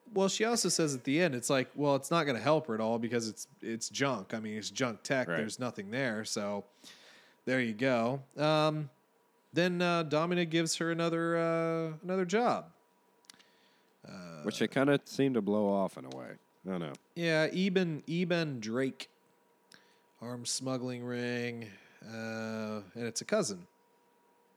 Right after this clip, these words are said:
Speaker 1: So, yeah, cool. <clears throat> So, figure out what the cousin's up to, and then, like, you know, don't mess it up, bro.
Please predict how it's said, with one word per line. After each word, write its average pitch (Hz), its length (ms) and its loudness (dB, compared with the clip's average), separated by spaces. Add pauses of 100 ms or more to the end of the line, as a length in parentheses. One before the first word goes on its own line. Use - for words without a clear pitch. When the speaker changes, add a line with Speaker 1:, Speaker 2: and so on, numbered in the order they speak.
(1500)
Speaker 1:
So, 95 500 -10 (180)
yeah, 143 260 4 (280)
cool. 143 360 0 (400)
<clears throat> - 100 -18 (480)
So, 117 480 0 (1300)
figure 147 260 2
out 151 160 6
what 151 120 2
the - 40 -8
cousin's 131 400 2
up 131 200 2
to, 107 440 0 (160)
and 107 160 -8
then, 110 220 -4
like, 107 260 0 (360)
you 110 120 -2
know, 104 200 -4
don't 113 280 -4
mess 110 280 -2
it 110 40 -4
up, 107 280 -2 (280)
bro. 196 320 -8